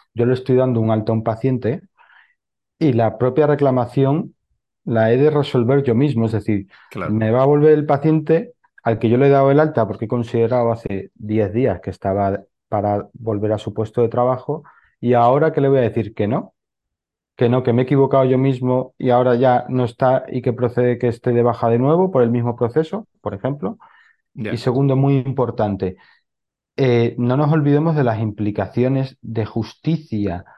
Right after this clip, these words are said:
Speaker 1: para de cara al usuario, al trabajador, de que no es lo mismo que le valore yo solo a que va-, haya sido valorado por todos sus médicos tratantes, primaria, especialistas hospitalarios, etcétera, por mí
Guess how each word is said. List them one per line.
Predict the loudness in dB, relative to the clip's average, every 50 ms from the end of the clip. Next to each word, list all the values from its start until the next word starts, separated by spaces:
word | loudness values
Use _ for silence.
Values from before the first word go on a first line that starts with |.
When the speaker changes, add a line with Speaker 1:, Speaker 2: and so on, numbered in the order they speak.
| _ _ _ _ _
Speaker 1:
para | 0 0 2 0 0
de | -2 -2
cara | -2 -2 -2 0
al | 0 0
usuario, | -2 -2 -4 -2 0 2 2 2 2 2 0 0 0 0 -2
al | -4 -4 -4 -4
trabajador, | -4 -2 -2 -2 -2 -2 0 2 2 2 0 -2 -4 -8 -16 -20 _ _ _ _ _ _
de | -4 -4 -2
que | -2
no | -2 -2
es | -2 0
lo | 0 0
mismo | 0 0 0 0 -2 -2
que | -2 -2
le | -2 0
valore | 0 0 -2 -2 -2 0 0
yo | -2 -2
solo | -2 -2 -2 0 0 -2 -6 -8 -12 _ _ _ _ _ _ _ _
a | -8 -8 -4
que | -2 -2 -2 -2 -4 -8 _ _ _ _ _ _ _ _ _
va-, | -8 -6 -6 -6 -4 -6 -8 -4 -2
haya | 0 0 2 0 0
sido | 0 -2 0 0
valorado | 2 0 2 2 2 0 0 -2
por | -2 -6 -4 -2
todos | 0 0 0 0
sus | -2 -4 -2
médicos | -2 -2 -2 -2 -2 -4 -6 -4
tratantes, | -2 -2 -2 0 0 -2 -2 -2 -2 -2 -4 -4 -4 -8 -14 -16 _ _
primaria, | -4 -4 -2 0 0 0 0 0 0 0 0 -2 -2
especialistas | -6 -10 -6 -6 -6 -4 -2 -4 -4 -4 -4 -4 -4 -4 -4
hospitalarios, | -8 -6 -6 -4 -2 0 0 2 2 2 2 0 0 -2 -2 -4 -8 -10
etcétera, | -12 -6 0 0 0 0 0 0 0 -2 -2 -4 -10 -18 -20 _ _ _ _ _
por | 0 2 2 4 4
mí | 4 2 2 0 -2